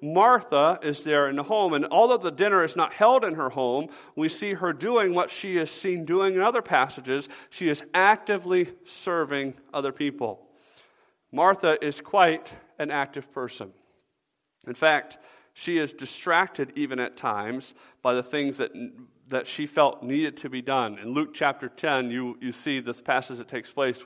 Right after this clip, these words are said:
of Martha and Mary. And Martha is just very busy and distracted by things that she feels like has to be done in the, while, while Jesus is there, uh, in their home.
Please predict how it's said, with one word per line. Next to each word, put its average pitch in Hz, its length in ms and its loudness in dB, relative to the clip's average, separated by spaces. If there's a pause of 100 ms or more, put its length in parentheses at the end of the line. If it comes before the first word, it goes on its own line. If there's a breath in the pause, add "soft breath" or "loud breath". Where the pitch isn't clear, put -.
(120)
of 113 180 -8
Martha 123 440 0
and 113 120 -10
Mary. 117 380 -2 (320 loud breath)
And 123 80 -4
Martha 170 220 6
is 147 120 0
just 165 200 -4 (160 loud breath)
very 202 180 6
busy 180 400 4
and 151 140 -2
distracted 156 720 2
by 135 100 6
things 170 300 0
that 147 120 -4
she - 140 -6
feels 185 260 4
like 147 180 -2
has 220 280 6
to 226 100 -6
be 202 140 -8
done 165 380 4 (420 loud breath)
in 151 140 0
the, 147 160 -2
while, 139 320 4
while 135 140 2
Jesus 147 440 -4
is 131 120 -16
there, 139 360 2 (240 loud breath)
uh, 113 320 -6
in 127 140 -6
their 120 160 -2
home. 113 380 -8